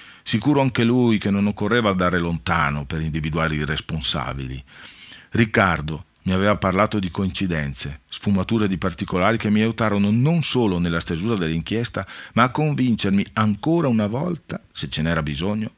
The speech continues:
che occorreva rompere il silenzio, che poteva sembrare omertà, ma non lo era, che inchiodava anche le poche persone che avrebbero potuto dire qualche cosa, portare un nuovo elemento.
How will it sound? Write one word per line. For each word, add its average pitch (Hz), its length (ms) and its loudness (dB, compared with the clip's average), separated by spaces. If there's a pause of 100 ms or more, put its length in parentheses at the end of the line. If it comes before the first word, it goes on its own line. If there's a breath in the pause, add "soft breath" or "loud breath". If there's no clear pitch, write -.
(100)
che 95 120 -4
occorreva 87 500 -2
rompere 90 460 -2
il 87 80 -4
silenzio, 78 640 -4
che - 120 -8
poteva 85 340 -4
sembrare 82 420 -2
omertà, 80 600 -2 (220 loud breath)
ma 85 120 -2
non 92 220 2
lo 90 160 0
era, 62 340 -4 (760 loud breath)
che 110 100 2
inchiodava 104 600 4
anche 120 220 2
le 104 80 0
poche 104 300 -2
persone 107 480 0
che 101 100 -2
avrebbero 95 380 2
potuto 104 480 -4
dire 110 400 0
qualche 101 460 -4
cosa, 78 480 -2 (420 loud breath)
portare 135 380 2
un 123 80 4
nuovo 120 240 2
elemento. 82 680 -2